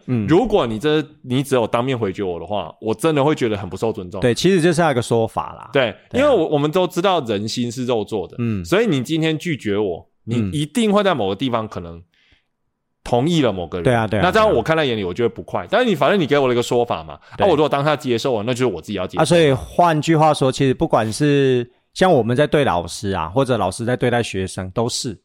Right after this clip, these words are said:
Speaker 2: 嗯。
Speaker 1: 就是你在做一个决定的时候，你做完了，你就要针对你的决定或你的行为有一个说法，有一个说辞，
Speaker 2: 哦。
Speaker 1: 这样。
Speaker 2: 对，我觉-，而且我觉得这一点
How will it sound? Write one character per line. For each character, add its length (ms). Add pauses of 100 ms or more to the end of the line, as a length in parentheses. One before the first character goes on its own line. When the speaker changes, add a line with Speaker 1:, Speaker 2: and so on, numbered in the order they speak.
(280)
Speaker 2:
嗯。 140
Speaker 1:
就 100
是 60
你 160
在 200
做 200
一 40
个 100
决 220
定 180
的 100
时 120
候， 440
你 100
做 160
完 140
了， 160
你 140
就 100
要 140
针 180
对 140
你 340
的 200
决 220
定 260
或 140
你 140
的 80
行 280
为 200 (400)
有 160
一 20
个 120
说 240
法， 280 (140)
有 80
一 40
个 120
说 300
辞， 220
Speaker 2:
哦。 220
Speaker 1:
这 80
样。 220 (340)
Speaker 2:
对， 280
我 160
觉-， 160
而 120
且 140
我 120
觉 80
得 60
这 120
一 40
点 180